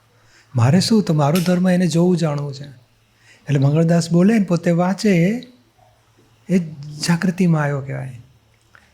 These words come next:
હવે એનાથી આગળ જવાનું, વાંચનારને પોતે હજુ જોઈ શકે, એટલે પ્રજ્ઞામાં બેસીને જાગૃતિ કેવી રહે છે એ જુએ. એટલે જ્ઞાની જાગૃત બાવો થયો, એને પ્રજ્ઞામાં બેસીને જુએ, એ આત્માના પક્ષનો થઈ ગયો.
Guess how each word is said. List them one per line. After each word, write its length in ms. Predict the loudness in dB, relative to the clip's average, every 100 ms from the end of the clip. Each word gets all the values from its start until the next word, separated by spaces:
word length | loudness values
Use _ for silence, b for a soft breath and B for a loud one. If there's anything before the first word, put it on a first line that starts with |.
| -2
હવે 180 | 2 4
એનાથી 360 | 4 2 2 2
આગળ 240 | 2 0
જવાનું, 360 | -2 -4 -4 -2
વાંચનારને 760 | -2 -2 0 2 2 0 -2 -8 b b _ -6
પોતે 260 | -2 2 2
હજુ 180 | 4 2
જોઈ 220 | 2 2
શકે, 220 | 0 -2
એટલે 120 | -2
પ્રજ્ઞામાં 480 | -2 -2 2 2 2
બેસીને 380 | 2 0 2 2
જાગૃતિ 600 | 2 0 -2 0 -2 -4 b b b
કેવી 240 | 0 2 4
રહે 120 | 2
છે 120 | 2
એ 60 | 0
જુએ. 280 | -2 -4 -8
એટલે 1080 | -14 -20 _ _ _ _ _ _ -6 -2
જ્ઞાની 400 | 0 2 2 2 0 -4 -14 -6
જાગૃત 300 | -2 0 0
બાવો 300 | 2 2 0
થયો, 500 | 0 -2 0 -2 -6 -16 _ b b 2
એને 280 | 4 4
પ્રજ્ઞામાં 440 | 2 0 2 2 2
બેસીને 340 | 0 0 -2
જુએ, 240 | -4 -10 -12 -18 _ _ _ _ _
એ 60 | -4
આત્માના 380 | -2 0 0 2
પક્ષનો 360 | -2 -4 -10
થઈ 180 | -10 -12
ગયો. 180 | -12